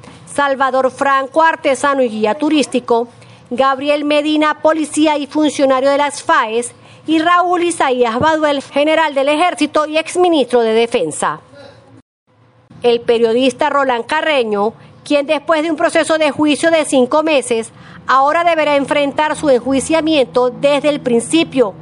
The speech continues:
desconociéndose la fecha de reinicio de este proceso. De acuerdo a la defensa, el juicio se encontraba en su fase final, por lo que este hecho se puede considerar una retaliación política.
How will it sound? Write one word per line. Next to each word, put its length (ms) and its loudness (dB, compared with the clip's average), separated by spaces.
desconociéndose 840 0
la 120 2
fecha 400 -2
de 120 2
reinicio 560 2
de 200 0
este 240 -4
proceso. 680 -4
De 120 -2
acuerdo 420 -2
a 40 0
la 100 0
defensa, 720 0
el 160 2
juicio 280 0
se 140 0
encontraba 560 0
en 80 -4
su 140 -6
fase 320 0
final, 440 0
por 140 0
lo 140 -2
que 180 0
este 380 2
hecho 180 0
se 160 0
puede 320 0
considerar 720 0
una 160 -2
retaliación 760 0
política. 720 -2